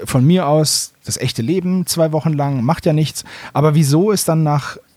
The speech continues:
kurzer Zeit, wieso erlischt diese Begeisterung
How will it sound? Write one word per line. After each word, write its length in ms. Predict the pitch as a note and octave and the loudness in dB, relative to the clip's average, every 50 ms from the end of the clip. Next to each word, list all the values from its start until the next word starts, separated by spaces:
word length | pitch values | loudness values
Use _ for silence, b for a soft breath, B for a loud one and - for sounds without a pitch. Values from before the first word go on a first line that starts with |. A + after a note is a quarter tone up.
| _ - | _ -10
kurzer 360 | - - G3 G#3 - A#3 A3 - | -4 -2 0 0 0 -2 -4 -4
Zeit, 500 | - - D3+ C3 B2 C3 D#3+ - - - B B B B - | -4 -2 -2 -2 0 -2 -4 -6 -10 -20 B B B B -8
wieso 360 | D3 D3 F3 G3 F3+ G3 G3+ - | -2 0 2 2 2 2 0 0
erlischt 520 | - C#3+ C#3+ E3 E3+ A3 - - - - - | 2 2 2 4 4 2 2 -2 -2 0 0
diese 220 | D#3 D3 C3+ C3+ | 0 2 2 0
Begeisterung 640 | B2+ A#2+ - A2+ A#2+ C#3 - - E3 D#3 F#3 A#3 B3+ | -2 -4 -2 -2 -2 -2 0 -2 0 0 -2 -4 -4